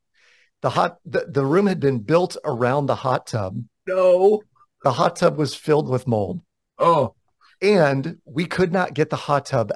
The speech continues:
Speaker 1: out. So we had to figure out, how do we pump it out? How do we refill it, get it working again?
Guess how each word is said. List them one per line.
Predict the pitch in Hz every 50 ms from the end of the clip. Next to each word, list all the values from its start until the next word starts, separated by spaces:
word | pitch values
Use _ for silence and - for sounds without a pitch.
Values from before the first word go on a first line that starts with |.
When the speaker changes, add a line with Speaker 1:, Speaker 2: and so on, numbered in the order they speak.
| - -
Speaker 1:
out. | 135 147 156 110 - - -
So | - - 151
we | 131 135
had | 143 139
to | 143
figure | 131 - 156 127 139 135
out, | 123 117 120 - -
how | - 143
do | 151
we | 147 143 123
pump | - - - 147 151 -
it | - 131
out? | 117 110 107 123 143 - _ _ _ _ _ _ _ _ _ _ _ -
How | 160 160
do | 151
we | 151 135 123
refill | 127 143 156 165 - - 139 139
it, | 143 - 120
get | 127 135
it | 147 139 -
working | 135 131 135 135 - 131 113
again? | 110 104 98 104 95 95 98 117 135 156 170